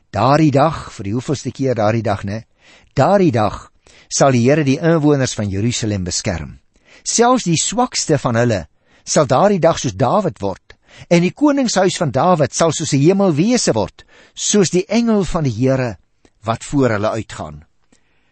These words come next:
Ons moet oplet, die verlossing gaan dus baie verder as net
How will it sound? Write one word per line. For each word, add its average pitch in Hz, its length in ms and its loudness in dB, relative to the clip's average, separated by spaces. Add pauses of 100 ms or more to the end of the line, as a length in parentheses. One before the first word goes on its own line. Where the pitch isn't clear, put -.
(540)
Ons 170 200 -2
moet 180 140 -6
oplet, 117 480 -4 (540)
die 151 140 2
verlossing 127 680 0 (520)
gaan 170 400 0
dus 143 220 0
baie 135 460 0
verder 92 580 -8 (840)
as 123 240 -2
net 110 380 -6